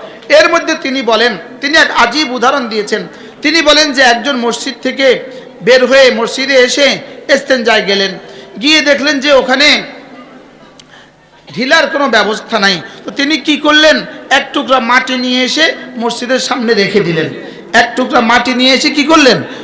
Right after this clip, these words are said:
মসজিদের সামনে রেখে দিলেন। শুধু এই নিয়ত করে রেখে দিলেন, কোনো একজন মানুষ এসে এটা দিয়ে ইস্তেঞ্জা করবে, এটা ঢিলা ব্যবহার করবে, এটা দিয়ে ইস্তেঞ্জা করবে, শুধু এই নিয়ত করে উনি এটা রেখে দিলেন। তিনি বলেন যে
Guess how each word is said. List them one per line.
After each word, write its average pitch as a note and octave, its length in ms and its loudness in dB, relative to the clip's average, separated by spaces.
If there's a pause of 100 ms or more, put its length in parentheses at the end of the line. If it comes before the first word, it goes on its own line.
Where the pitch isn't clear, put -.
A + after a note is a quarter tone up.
(120)
মসজিদের B3+ 420 0
সামনে B3 300 -4
রেখে G#3+ 240 0
দিলেন। G3 280 -4 (280)
শুধু C#4 160 -2
এই D#4+ 280 2
নিয়ত F4 340 2
করে C#4 160 2
রেখে A3 240 2
দিলেন, G3+ 300 -2 (280)
কোনো C#4 180 2
একজন D4 280 0
মানুষ A#3+ 380 -2
এসে B3+ 300 2
এটা B3 320 -2
দিয়ে A#3 380 -4
ইস্তেঞ্জা G#3 400 -4
করবে, G#3+ 380 -4 (300)
এটা C4+ 240 2
ঢিলা B3 240 2
ব্যবহার A#3 380 2
করবে, G#3 320 -4
এটা G#3 120 -6
দিয়ে A3 160 -2
ইস্তেঞ্জা G#3+ 340 -4
করবে, F#3 380 -8 (280)
শুধু D4 160 0
এই D4+ 360 2
নিয়ত C#4+ 420 -2
করে D4+ 200 2
উনি D#4 420 -2
এটা D#4+ 220 -2
রেখে A#3 300 2
দিলেন। A3 360 0 (380)
তিনি D#4 220 4
বলেন C4 360 4
যে A3 260 2